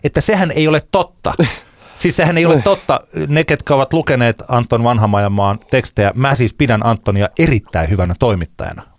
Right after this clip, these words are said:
Speaker 1: Ja hänellä on selkeitä näkökulmia. Ja mä toivon esimerkiksi tämän valmentajaelokuvan suhteen, että mä olisin eri mieltä, että mä en antaisi sille, että se ei olisi yhden tähden elokuva.
Speaker 2: Niin, niin.
Speaker 1: Mutta mä uskon, että sen näkökulma, josta hän on katsonut sitä, niin että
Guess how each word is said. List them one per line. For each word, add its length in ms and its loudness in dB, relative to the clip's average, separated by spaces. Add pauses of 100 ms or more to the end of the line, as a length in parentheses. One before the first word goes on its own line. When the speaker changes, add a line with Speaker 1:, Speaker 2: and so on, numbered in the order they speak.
(220)
Speaker 1:
Ja 240 2
hänellä 220 2
on 80 2
selkeitä 440 0
näkökulmia. 760 -2 (140)
Ja 220 -2 (180)
mä 200 0 (300)
toivon 520 2
esimerkiksi 520 0
tämän 240 -2 (100)
valmentajaelokuvan 920 0
suhteen, 320 -2
että 120 0
mä 80 2
olisin 200 0
eri 180 2
mieltä, 320 -2
että 120 -6
mä 240 0
en 100 0
antaisi 400 0
sille, 340 -2 (140)
että 140 -8
se 60 0
ei 40 2
olisi 140 0
yhden 140 2
tähden 320 -4
elokuva. 500 -4
Speaker 2:
Niin, 140 2
niin. 140 0
Speaker 1:
Mutta 360 0 (240)
mä 200 -2
uskon, 420 -2
että 180 -6
sen 180 0
näkökulma, 500 -2
josta 160 -4
hän 100 0
on 80 -4
katsonut 400 -2
sitä, 260 -4
niin 260 -4
että 280 -8